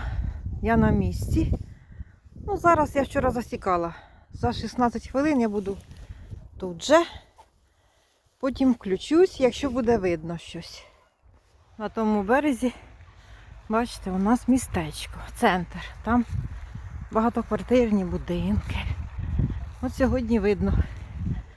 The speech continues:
як світло світиться. Так.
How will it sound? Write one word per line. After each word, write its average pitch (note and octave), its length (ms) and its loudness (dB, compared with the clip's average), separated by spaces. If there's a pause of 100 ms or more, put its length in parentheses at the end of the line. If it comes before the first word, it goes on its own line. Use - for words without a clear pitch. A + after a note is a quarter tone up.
(320)
як F#3+ 140 -4
світло F#3+ 440 -8
світиться. - 580 -10 (1800)
Так. - 340 -12